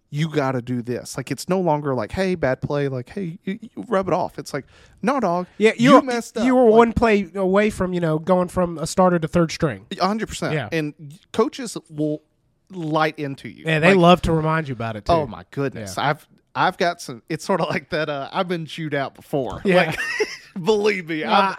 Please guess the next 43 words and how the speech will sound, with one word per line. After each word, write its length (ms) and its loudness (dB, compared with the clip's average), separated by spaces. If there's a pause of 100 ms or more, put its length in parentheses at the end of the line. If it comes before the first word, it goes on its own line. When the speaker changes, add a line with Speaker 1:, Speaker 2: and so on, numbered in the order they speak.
Speaker 2:
I'll 140 10
be 120 10
all 160 10
right. 320 0 (120)
Speaker 1:
Yeah, 280 2
I'm 240 0
in 180 -6
front 280 -6
of 80 -6
a 80 -6
whole 560 2
team. 580 -4
I've 320 0
been 220 -2 (100)
absolutely 720 -6 (300)
field 300 2
dressed 640 -10
for 300 -2 (260)
throwing 240 2
a 60 -6
pick, 360 -2
and 120 -8
it's 160 -14
just 240 -8
like, 180 -6
you 120 -10
sit 200 -6
back 260 -2
and 80 -12
you're 80 -4
like, 260 -6 (640)
"Yeah, 160 -2
that's 180 -2
just 220 -6
sorta 220 0
what 220 0
life 320 -2
is, 340 0
'cause 220 -6
this 200 -6
is 120 -8
college 340 0
football." 440 -2